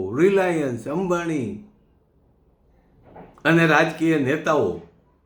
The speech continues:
એના કુટુંબીજનો પડાવી લેશે, સસ્તામાં ભાવે ખરીદી લેશે, પોલીસ અને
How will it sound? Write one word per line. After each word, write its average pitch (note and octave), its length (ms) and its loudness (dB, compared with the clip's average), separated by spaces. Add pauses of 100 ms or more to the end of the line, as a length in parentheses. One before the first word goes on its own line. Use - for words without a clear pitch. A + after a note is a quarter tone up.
એના D3+ 200 0
કુટુંબીજનો D3+ 760 -2 (840)
પડાવી B2+ 480 -2
લેશે, F2+ 320 -8 (140)
સસ્તામાં F#3 680 0
ભાવે D#3+ 260 -4
ખરીદી C3+ 440 -6
લેશે, G#2+ 300 -10 (840)
પોલીસ G#3 360 6
અને E3 180 0